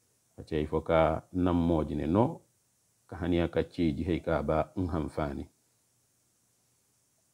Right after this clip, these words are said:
Mayara kabika mbara borono ka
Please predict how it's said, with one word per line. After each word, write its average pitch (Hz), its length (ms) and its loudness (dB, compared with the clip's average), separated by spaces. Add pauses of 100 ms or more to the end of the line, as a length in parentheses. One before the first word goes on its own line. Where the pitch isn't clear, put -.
(920)
Mayara 80 460 2
kabika 87 760 4 (2250)
mbara 90 460 6
borono 82 440 2
ka 80 500 0